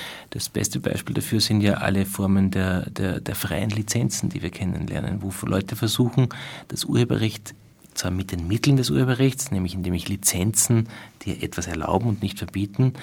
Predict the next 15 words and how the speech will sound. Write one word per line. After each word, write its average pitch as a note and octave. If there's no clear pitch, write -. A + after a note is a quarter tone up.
äh, G2+
das -
Urheberrecht A#2
zu C3
umgehen A2+
und F#2+
sagen, G2
„Ich -
möchte G2+
gerne, -
dass -
meine F#2
Inhalte F#2+
genutzt F#2+
werden. -